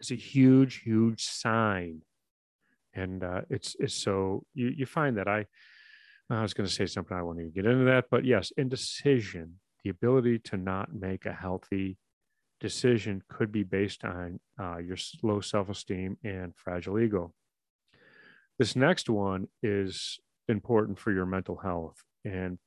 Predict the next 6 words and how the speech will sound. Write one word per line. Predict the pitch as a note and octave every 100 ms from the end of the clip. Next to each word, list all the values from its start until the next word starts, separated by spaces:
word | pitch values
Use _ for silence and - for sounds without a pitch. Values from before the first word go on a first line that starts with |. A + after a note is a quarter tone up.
| -
people | E3+ F3+ F3
who | C3 B2 A2 G#2+
have | A2 F#2+ F#2 F2 - _ _ _ _ _ _ _ _ _ _ _ -
a |
large | G2+ A2+ G#2+ -
ego | B2 G#2 A#2+ B2+ C#3 C#3